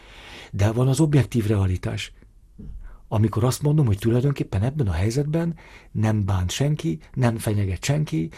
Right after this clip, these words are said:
és nagyon sok cselekvési lehetőséged van. És például a gyógyulás útja is ez, vagy a fejlődés útja ez, hogy van egy személy,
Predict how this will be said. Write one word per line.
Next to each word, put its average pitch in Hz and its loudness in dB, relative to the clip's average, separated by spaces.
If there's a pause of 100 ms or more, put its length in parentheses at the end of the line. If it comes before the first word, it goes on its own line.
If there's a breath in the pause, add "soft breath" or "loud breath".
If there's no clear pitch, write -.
(140)
és 110 -4
nagyon 127 2
sok 117 -4
cselekvési 107 0
lehetőséged 95 0
van. 80 -6 (480 loud breath)
És - -8
például 127 0
a 139 2
gyógyulás 143 2
útja 104 -4
is 98 0
ez, 104 0 (220 loud breath)
vagy 117 2
a 113 2
fejlődés 143 4
útja 101 -2
ez, 104 0 (520 loud breath)
hogy 104 0
van 143 4
egy 120 2
személy, 139 0